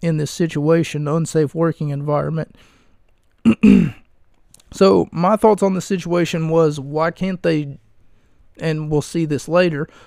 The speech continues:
but why can't Impact Wrestling do what W W E does, and that is to buy a camera on a crane? If they would buy a camera on a crane, then they wouldn't need the use of so many cameramen. They could actually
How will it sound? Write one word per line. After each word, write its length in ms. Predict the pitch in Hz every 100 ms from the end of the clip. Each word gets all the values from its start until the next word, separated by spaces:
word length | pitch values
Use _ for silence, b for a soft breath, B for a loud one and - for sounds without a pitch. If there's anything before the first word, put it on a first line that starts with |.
| b
but 180 | 160 139
why 180 | 175 180
can't 240 | 214 202
Impact 380 | 180 160 151 -
Wrestling 500 | 160 170 - 151 143
do 120 | 151
what 180 | 147 123
W 240 | 156 151
W 380 | 147 147 143 147
E 140 | 226 185
does, 420 | 151 147 160 -
and 580 | 165 160 160 151 143 147
that 220 | 143 143
is 360 | 147 170 175 - _ _ -
to 480 | 160 147 165 190 -
buy 380 | 156 147 135 151
a 140 | 165
camera 460 | - 151 156 170 165
on 140 | 151
a 60 | 165
crane? 520 | - 220 262 143 120 - b b -
If 140 | 151
they 120 | 175
would 280 | 208 240 190
buy 220 | 156 170
a 100 | 196
camera 400 | - 185 190 185
on 140 | 170 190
a 60 |
crane, 540 | - 185 160 143 165 170 _ _
then 200 | 156 156
they 100 | 165
wouldn't 320 | 160 147 160 160
need 380 | 147 147 151
the 200 | 143 143 - _
use 360 | 143 147 147 170
of 240 | 160 165
so 240 | - - 151
many 220 | 156 160
cameramen. 680 | 165 202 226 185 156 160 185
They 140 | 151
could 360 | 156 151 135 139 175
actually 580 | 147 143 160 160 160